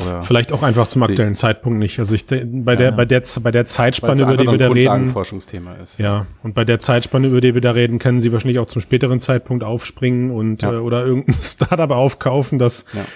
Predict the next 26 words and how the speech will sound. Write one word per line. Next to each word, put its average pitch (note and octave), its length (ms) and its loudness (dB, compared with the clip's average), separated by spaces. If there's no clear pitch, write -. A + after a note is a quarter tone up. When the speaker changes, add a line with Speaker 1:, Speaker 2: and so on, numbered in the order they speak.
Speaker 2:
in A#2+ 120 -2
zehn, C3 220 2
fünfzehn C3+ 420 0
Jahren, B2 480 2
äh, A#2 400 -2
da A2 140 0
die A2+ 80 2
Fortschritte A#2+ 520 -2
schon A2+ 160 -6
gemacht A2 360 -2
hat, C3+ 320 -2
ne? A2+ 140 -2
Speaker 1:
Richtig. A#2 260 -4
Speaker 2:
Irgend-, A#2 260 -2
irgendeine B2 260 0
Uni C3+ 200 4
ausgründung. B2+ 680 2
Speaker 1:
Hm. G2+ 180 -6
Speaker 2:
Ähm, A2 340 2
nichtsdestotrotz, C3+ 880 0
also B2 200 0
wenn C3+ 120 4
wir, B2 240 2
wenn B2 120 0
wir B2 100 2
bei, B2 340 0